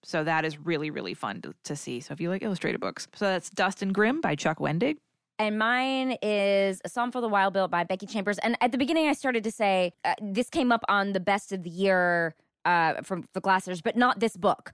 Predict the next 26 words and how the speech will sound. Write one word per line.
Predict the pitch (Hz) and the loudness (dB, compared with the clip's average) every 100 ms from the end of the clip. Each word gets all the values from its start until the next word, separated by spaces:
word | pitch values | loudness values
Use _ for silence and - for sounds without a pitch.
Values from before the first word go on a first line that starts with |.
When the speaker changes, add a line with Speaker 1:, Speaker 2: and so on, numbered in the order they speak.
| _ | _
Speaker 2:
Sorry. | - 214 160 110 - _ | -4 2 2 0 -10 _
It's | 220 285 | 0 2
not | 311 196 | 0 2
this | 254 - | -2 0
book. | 226 - | -2 -2
It's | 226 - | -6 -6
the | 180 | -8
sequel | - 269 - 202 190 | -4 -4 -2 0 0
to | - | -2
this | 160 160 - | -6 -6 -4
book | 180 156 | -2 -2
is | 170 180 | -4 -10
come, | - 175 170 | -2 -2 -2
comes | - 175 170 | -4 -2 2
up. | 165 | 2
Speaker 1:
And | 202 | 0
it's | - - _ _ _ - | -6 -16 _ _ _ -4
Speaker 2:
It's, | 214 | 0
uh, | - 185 | 2 2
A | 185 | 2
Prayer | 240 226 | 0 0
for | 220 | 2
the | 202 | 0
Speaker 1:
sequel's | |
Speaker 2:
Sh-, | 202 | 0
Speaker 1:
up | 180 | -4